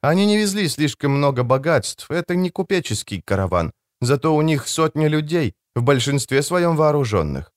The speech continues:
Отдельным вопросом остаётся, зачем им столько охранников. Но если бы кто-то хотел их перебить и не имел двух или трёх сотен воинов, то использовал бы наилучшее оружие, какое есть в этой части света.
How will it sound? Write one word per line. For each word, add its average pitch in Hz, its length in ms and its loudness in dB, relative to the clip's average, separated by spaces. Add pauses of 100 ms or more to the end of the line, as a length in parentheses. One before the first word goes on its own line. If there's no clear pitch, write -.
(260)
Отдельным 180 640 2
вопросом 175 500 2
остаётся, 160 680 0 (260)
зачем 160 420 2
им 160 140 2
столько 165 400 0
охранников. 135 840 0 (340)
Но 135 80 2
если 123 240 2
бы 117 100 2
кто-то 127 300 0
хотел 143 360 0
их 120 140 -4
перебить 127 420 -2
и 139 60 0
не 127 240 2
имел 139 240 0
двух 127 320 -2
или 123 160 2
трёх 135 320 0
сотен 139 400 0
воинов, 147 480 0 (260)
то 151 180 2
использовал 139 600 0
бы 135 140 0
наилучшее 139 680 0
оружие, 117 540 0
какое 98 360 0
есть 98 380 -2
в 104 40 0
этой 101 220 -2
части 101 380 -2
света. 104 460 -4